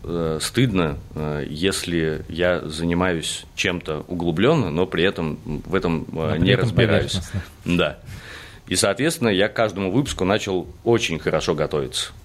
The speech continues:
Speaker 1: Прям я начал, э, покупать себе книги в библиотеку, там, типа, в барную, э, перелопачивать сайты, ресурсы, чё-то искать, какую-то информацию. И прям так очень-очень углублённо.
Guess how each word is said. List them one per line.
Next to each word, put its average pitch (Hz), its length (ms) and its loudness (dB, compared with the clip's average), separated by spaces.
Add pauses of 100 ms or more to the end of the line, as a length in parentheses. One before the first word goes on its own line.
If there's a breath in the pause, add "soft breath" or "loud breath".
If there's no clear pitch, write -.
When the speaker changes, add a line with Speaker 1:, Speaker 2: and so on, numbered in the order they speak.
Speaker 1:
Прям 76 340 -2
я 90 240 2
начал, 87 480 0
э, 78 220 2
покупать 95 440 -2
себе 87 220 -2
книги 82 480 2
в 73 80 -6
библиотеку, 76 680 -2
там, 71 180 -8
типа, 71 280 -10
в 69 440 -6
барную, 71 580 -4 (160)
э, 73 280 -6
перелопачивать 80 720 0
сайты, 76 680 -2
ресурсы, 80 760 -4
чё-то 85 340 -4
искать, 85 280 -2
какую-то 87 280 -2
информацию. 78 920 0
И 73 120 -6
прям 82 380 2
так - 300 -4
очень-очень 85 720 0
углублённо. 80 600 0